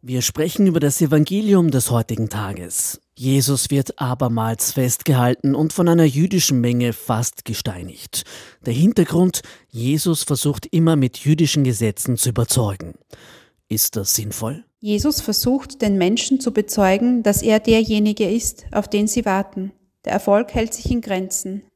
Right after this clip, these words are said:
Speaker 2: Da sind die, die ihm glauben, die ihm begegnen und aus dieser Begegnung heraus erkennen, dass da einer ist, der die Wahrheit spricht, der es wert ist, dass man ihm vertraut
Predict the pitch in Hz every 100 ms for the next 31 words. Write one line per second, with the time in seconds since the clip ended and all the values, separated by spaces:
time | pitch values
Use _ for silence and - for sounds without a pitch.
0 | _ - 202 214 196 - 226 262 262 196
1 | 196 196 170 185 240 269 269 - _ _
2 | 202 214 214 214 214 233 277 262 - 226
3 | 226 226 269 277 269 220 214 240 269 226
4 | 214 208 190 190 233 - 202 - 208 226
5 | 247 269 262 _ _ _ _ _ - 208
6 | - 202 196 214 214 262 262 - 226 226
7 | 220 233 190 - - 185 196 - _ _
8 | 214 208 202 220 254 240 - 214 220 208
9 | 202 208 202 - 208 214 208